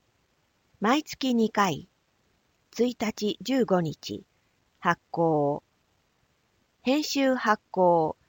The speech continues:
秦野市政策部広報校長課。郵便番号二五七の八五零一。秦野市桜町一丁目三番二号。代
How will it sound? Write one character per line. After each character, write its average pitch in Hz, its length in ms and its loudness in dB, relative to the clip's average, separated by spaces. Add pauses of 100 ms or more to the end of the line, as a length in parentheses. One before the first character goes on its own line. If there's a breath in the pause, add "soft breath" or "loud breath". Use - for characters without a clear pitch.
(160)
秦 277 280 2
野 277 140 2
市 - 320 -6 (240)
政 285 280 2
策 254 340 2
部 160 260 -2 (120)
広 302 280 2
報 185 240 0
校 170 240 -2
長 160 320 -4
課。 - 320 -8 (1300)
郵 277 220 2
便 294 300 0
番 269 280 2
号 151 440 2 (100)
二 269 280 0
五 269 280 2
七 170 320 -2
の 143 240 -6 (220)
八 233 320 -4
五 262 260 4
零 151 300 0
一。 117 420 -12 (720)
秦 277 280 0
野 285 100 0
市 208 160 -4
桜 202 420 -2
町 180 460 2
一 190 120 -6 (120)
丁 240 260 4
目 202 260 0
三 226 340 0
番 214 300 0
二 202 140 2
号。 135 460 0 (1080)
代 247 220 0